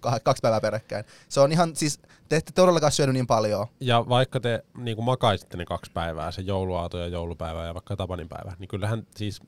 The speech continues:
Speaker 2: täytyy muistaa, että niitä energiaa ja kaloreita siis kuluu ihan vaikka te vaan ootte.
Speaker 1: Kyllä.
Speaker 2: Ja sitä kuluu aika paljon, et ei teidän tarvii lähteä myöskään sit polttamaan sitä
Speaker 1: Ei
Speaker 2: kaloreita
Speaker 1: todellakaan,
Speaker 2: mihinkään
Speaker 1: ei.
Speaker 2: hiihtoladulle.
Speaker 1: Ei.
Speaker 2: Toki hiihtäminen on kivaa jouluaikana, hei.
Speaker 1: Joo, mä en oo hiihtäjäihminen.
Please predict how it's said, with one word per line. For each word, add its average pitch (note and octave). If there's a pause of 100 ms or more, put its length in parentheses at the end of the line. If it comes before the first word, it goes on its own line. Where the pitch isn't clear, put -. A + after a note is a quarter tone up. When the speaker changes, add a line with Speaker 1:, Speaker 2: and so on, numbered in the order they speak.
(200)
Speaker 2:
täytyy G#2+
muistaa, A#2
että G2+
niitä -
energiaa G2
ja F2+
kaloreita F2+
siis -
kuluu E2+ (200)
ihan F#2
vaikka E2
te F2
vaan F2
ootte. E2 (160)
Speaker 1:
Kyllä. A2+ (760)
Speaker 2:
Ja G2
sitä F2
kuluu F2
aika F2
paljon, D#2
et -
ei F2+
teidän F#2
tarvii F2+
lähteä F#2
myöskään F2
sit F2+ (220)
polttamaan F#2+
sitä -
Speaker 1:
Ei C3+
Speaker 2:
kaloreita B2+
Speaker 1:
todellakaan, A2
Speaker 2:
mihinkään G#2+
Speaker 1:
ei. A2
Speaker 2:
hiihtoladulle. F2 (100)
Speaker 1:
Ei. G#2+ (460)
Speaker 2:
Toki A#2+
hiihtäminen F#2
on F#2
kivaa G2
jouluaikana, D#2+
hei. E2 (200)
Speaker 1:
Joo, A2+
mä A2
en A2
oo A2
hiihtäjäihminen. A#2